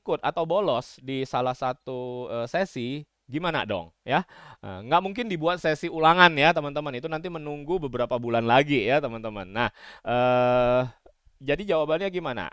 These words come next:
Eh, biasanya jawabannya adalah ya dibuatin video dong ya, <laughs> dibuatin video agar teman-teman yang,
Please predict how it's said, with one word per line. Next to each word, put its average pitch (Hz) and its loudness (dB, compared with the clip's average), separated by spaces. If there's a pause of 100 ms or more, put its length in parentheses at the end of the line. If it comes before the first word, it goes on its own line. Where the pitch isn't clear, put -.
(180)
Eh, 101 -6
biasanya 120 -2
jawabannya 127 -2
adalah 143 2
ya 185 0
dibuatin 185 -2
video 202 -2
dong 135 2
ya, 156 6
<laughs> 254 -12
dibuatin 135 -2
video 135 -4
agar 147 4
teman-teman 139 -6
yang, 156 4